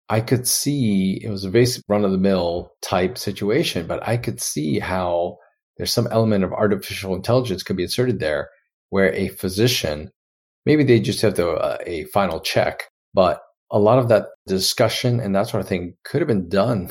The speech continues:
<laughs> by a, an artificial intelligence chatbot, and I wouldn't have even known. And I know that it's definitely possible, and that's something that we may fall victim to. So you've got to be careful of that. Now, the next point is that,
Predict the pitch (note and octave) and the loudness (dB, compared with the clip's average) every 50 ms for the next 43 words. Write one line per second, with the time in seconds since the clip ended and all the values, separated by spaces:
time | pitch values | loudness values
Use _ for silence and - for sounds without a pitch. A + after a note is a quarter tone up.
0 | - - - - D#3+ C3 - - E3+ A#2+ A#2+ - - - - - - - F#2+ F2+ | -12 -8 -2 0 0 0 2 0 0 0 -2 -6 -14 -16 -14 -14 -8 -6 -4 -4
1 | - F2 - - - - _ - G2 G2+ G#2 G#2 G#2 - A#2+ A#2+ - G#2+ F#2+ F#2+ | -4 -6 -10 -14 -20 -20 _ -4 0 2 2 2 4 2 0 2 2 0 0 2
2 | F#2+ F#2+ F#2+ F#2+ - G#2 G2 G#2 G2+ G2+ F#2+ - - - - - G#2 B2 - - | 2 0 -2 0 2 2 2 2 0 -2 -6 -6 -8 -8 -4 0 0 0 0 0
3 | - - F2 F2 - - F#2 E2+ E2+ F#2 F#2+ A2 A2+ A2+ G#2+ G#2+ A#2 A#2 A2+ G2+ | -2 -2 -2 -2 -6 -8 -10 -6 -2 0 0 0 2 0 0 2 2 2 2 2
4 | F2 E2+ F#2+ C3+ D3 - - - - _ _ _ _ - G2+ G2 G2 F#2+ F#2+ F#2+ | 0 0 0 -2 -2 -2 -6 -10 -20 _ _ _ _ -8 -6 -4 -2 0 0 0
5 | F#2 - G#2+ G2+ G2 A2 A2 A2 G#2 G2 F2 F#2+ F#2 - - - G#2+ G2+ - - | 0 0 0 0 2 2 2 4 2 2 2 0 -2 -2 2 2 2 2 2 0
6 | A2 G2 G2+ F#2+ - - G2 F#2 F#2 - G2 F#2+ G#2 G#2 - - - F#2 F2 F2+ | -2 0 0 0 2 2 2 2 2 0 0 2 4 4 2 0 -4 -8 -6 -6
7 | F#2 - G#2+ G#2 A#2 - B2 G#2+ F#2+ F#2 F#2 F2+ - - _ _ _ _ _ _ | -6 -4 -4 -4 -4 -2 -2 0 2 2 0 0 -2 -6 _ _ _ _ _ _
8 | _ - F#2 G#2 A#2 A#2+ A2 A2 A#2+ A#2+ - B2+ A#2+ A#2 A#2+ C3 B2+ - A#2+ F#2+ | _ -4 0 2 4 4 4 4 4 4 4 4 4 4 4 0 2 0 -2 -2
9 | - - E2+ - - F#2+ F#2+ F#2 G#2 G#2+ A#2+ B2 B2 A#2 A#2 A#2+ D#3+ - - - | -2 -4 -6 -4 -2 -4 0 2 2 2 2 2 0 0 0 0 0 0 -2 -4
10 | - - B2+ - - - _ _ _ _ _ _ _ _ _ _ _ _ - A2 | -4 -4 -4 -4 -6 -6 _ _ _ _ _ _ _ _ _ _ _ _ 0 2
11 | G#2+ G2 F#2+ A#2+ G3 G3 - - A#2+ G2+ E2+ E2 E2+ E2+ G2 F2+ F2+ F#2+ - | 2 4 6 4 4 4 2 2 2 2 2 2 -2 -2 0 2 2 2 0